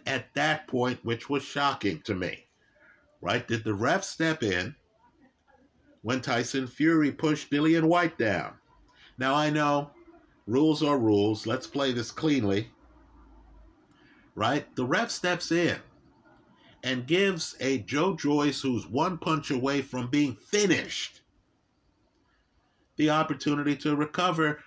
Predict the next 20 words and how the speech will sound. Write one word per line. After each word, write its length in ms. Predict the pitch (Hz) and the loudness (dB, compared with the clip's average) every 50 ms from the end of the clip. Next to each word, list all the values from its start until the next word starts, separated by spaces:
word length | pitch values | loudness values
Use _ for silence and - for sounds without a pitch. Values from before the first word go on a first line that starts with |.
| _ _ _ | _ _ _
by 240 | - 139 147 147 139 | 0 2 2 2 0
warning 720 | 123 127 123 135 160 180 196 202 196 185 170 160 139 110 | -2 -2 0 0 2 2 2 0 0 0 0 0 -2 -2
Gili 600 | 90 85 90 101 92 85 85 85 80 82 95 107 104 - | -4 -4 -2 0 0 2 2 0 0 0 0 -2 -4 -2
in 160 | 135 180 190 | -2 -2 -2
a 60 | 185 | -2
fight 440 | 180 - - 151 - 156 151 - - | -4 -4 -2 0 0 0 0 -2 -2
where 180 | 127 127 123 117 | -2 -2 -2 -2
Gili, 760 | 104 110 120 151 170 180 170 156 127 123 131 139 151 - _ _ _ _ _ _ _ _ _ _ _ _ _ _ _ _ _ _ _ - - | -4 -4 -2 -2 0 2 2 2 2 2 0 0 -2 -6 _ _ _ _ _ _ _ _ _ _ _ _ _ _ _ _ _ _ _ -10 -6
if 160 | 113 127 120 | -4 -2 0
you 100 | 139 135 | 0 0
picked 420 | 135 - - 196 196 202 202 - 156 | 0 -2 -2 -2 -2 -2 -2 -2 -2
him, 360 | 143 127 131 131 131 131 120 | 0 2 2 0 0 -2 -2
you, 240 | 117 135 135 127 117 104 | -2 0 0 -2 -4 -6
you 120 | 101 120 117 | -6 -4 -2
got 360 | 151 160 180 180 165 - - - _ _ _ _ _ _ _ _ _ | 0 2 2 2 2 0 -4 -10 _ _ _ _ _ _ _ _ _
five-to-one 680 | - 143 151 165 175 170 - 170 156 156 156 151 151 | -2 0 2 2 2 2 2 2 2 4 2 2 2
odds 320 | 151 147 151 151 143 139 | 2 2 2 2 0 0
at 80 | 147 143 | 0 2
least. 600 | 147 160 175 160 107 - - - - - - - _ _ _ _ _ _ _ _ _ _ _ _ _ _ _ _ _ _ _ _ _ _ _ _ _ _ _ _ _ _ - - | 2 4 4 4 2 0 -4 -10 -14 -14 -16 -20 _ _ _ _ _ _ _ _ _ _ _ _ _ _ _ _ _ _ _ _ _ _ _ _ _ _ _ _ _ _ -6 -2
Right? 320 | 101 120 135 160 - - | 2 2 4 2 2 -2